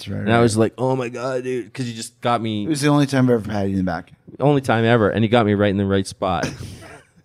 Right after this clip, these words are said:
Speaker 2: It's 'cause you're so muscly.
Speaker 1: <laughs>
Speaker 2: So powerful.
Speaker 1: It's so sexy,
Speaker 2: Anyway, so,
Speaker 1: muscly.
Speaker 2: uh, my, my shoulder kept going out, and then I was like, "I need,"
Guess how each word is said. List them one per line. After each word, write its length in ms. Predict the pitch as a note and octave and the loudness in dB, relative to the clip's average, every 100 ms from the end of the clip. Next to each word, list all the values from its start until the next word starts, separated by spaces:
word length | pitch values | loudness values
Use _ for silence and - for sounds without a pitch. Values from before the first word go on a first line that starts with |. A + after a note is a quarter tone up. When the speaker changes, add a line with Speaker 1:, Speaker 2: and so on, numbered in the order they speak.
| _ _ - | _ _ -16
Speaker 2:
It's 140 | - | -8
'cause 140 | B2+ | -6
you're 140 | A#2 G2 | -4 -6
so 260 | - A2 | -2 0
muscly. 840 | G#2+ G2+ F#2+ G2 - F#2 F2+ E2+ - | 0 2 2 2 0 -2 0 0 -2
Speaker 1:
<laughs> 60 | _ C#4 - F#4 - _ C#4+ - - | _ -10 -8 -10 -10 _ -14 -14 -20
Speaker 2:
So 180 | - - - _ | -8 -4 -4 _
powerful. 680 | A#2+ A2+ A#2 A2+ F#2 - D#3+ | 2 6 6 6 2 0 -2
Speaker 1:
It's 140 | C3+ | 0
so 140 | D3+ B2+ | 2 2
sexy, 240 | B2 C3 | 2 4
Speaker 2:
Anyway, 240 | F#3+ G3+ F3 | 6 4 4
so, 340 | B2+ F#3 F3+ | 6 6 6
Speaker 1:
muscly. 240 | A#2+ B2+ | 4 0
Speaker 2:
uh, 20 | C3 | 2
my, 360 | E3 E3 D3+ B2 | 4 4 2 2
my 280 | D#3 D3+ C3+ | 4 4 2
shoulder 320 | - G3 G#3+ | 2 4 4
kept 180 | F#3 D3 | 2 2
going 220 | D#3 E3 | 4 6
out, 260 | G3+ C#3 - | 4 2 2
and 200 | C3+ D#3 | 4 6
then 160 | D#3+ | 4
I 100 | C3+ | 4
was 180 | D3+ C#3 | 2 2
like, 180 | B2+ - | 0 -2
"I 140 | - C#3+ | 0 2
need," 260 | D#3+ D3 | 4 2